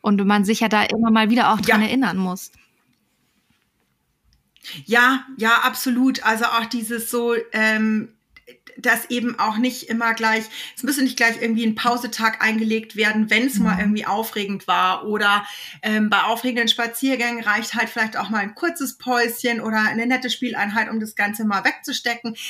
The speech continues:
Speaker 2: und man kann einfach weitergehen, so, ähm, das, das absolut.
Speaker 1: Mhm.
Speaker 2: Das ist super spannend. Und eben, was du schon sagst, so die eigene Handlung, die man so drin hat, also das ist ja schon ewig her, aber die Gloria und ich haben zusammen in einer Hundeschule gearbeitet, da hieß es noch kein Kontakt an der Leine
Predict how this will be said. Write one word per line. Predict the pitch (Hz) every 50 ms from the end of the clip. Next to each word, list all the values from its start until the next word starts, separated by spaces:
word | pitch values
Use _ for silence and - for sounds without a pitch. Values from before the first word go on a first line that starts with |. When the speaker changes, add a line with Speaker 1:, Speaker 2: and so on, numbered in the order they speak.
| - - -
Speaker 2:
und | -
man | 220 233 220
kann | - - 220 233
einfach | 214 214 214 214 - - 160
weitergehen, | 170 185 226 254 - - 185 156 147 139 - 160 151 143 147 165
so, | 156 - 180 170 170 165 160 151 151 147 - - -
ähm, | 180 185 180 170 165 165 165 165 165 170 - _
das, | - 226 220 220 - - - _
das | - 226 220 220 - - - _
absolut. | - 196 - - - 233 214 202 196 180 208
Speaker 1:
Mhm. | 208 208 - - - - - - _ _
Speaker 2:
Das | 202 202 -
ist | 208 - -
super | - 220 214 220 202
spannend. | 196 - - 196 196 190 185 170 165 165 160 - - - - _ _
Und | - 240 247 233 233 -
eben, | 240 233 220 220 220 214
was | - 190 214 214 214
du | - 214
schon | - 220 190
sagst, | 196 196 208 - -
so | 220
die | 214 196 - -
eigene | 196 196 214 226 247 226 202 170 -
Handlung, | 208 226 262 285 247 226 214 208 196 190
die | 202 196
man | 196 190 185
so | - 190 185
drin | - - 214 214 214 190
hat, | 196 190 -
also | 151 185 202 202 - - - - - - -
das | - 196
ist | - -
ja | 226 -
schon | - 220 214 214 214 -
ewig | _ 214 226 269 285 220 226 226 - -
her, | 208 196 185 180
aber | - 185 196 180 175 170 - _
die | _ 196 185 202 -
Gloria | 220 226 226 233 214
und |
ich | 214 220 226
haben | 220 214 214
zusammen | 220 202 220 220 220 220
in | - 214
einer | 208 202 196 190 185
Hundeschule | 247 247 269 262 - 262 240 240
gearbeitet, | 233 208 - - 202 220 214 208 208 -
da | 202
hieß | 190 180 185 220 220 208
es | 196 -
noch | 208 202 190 -
kein | - - 220 240 247 233
Kontakt | - 214 214 214 202 214 226 - - -
an | 214 214
der | 214 214 208
Leine | 196 - 233 254 262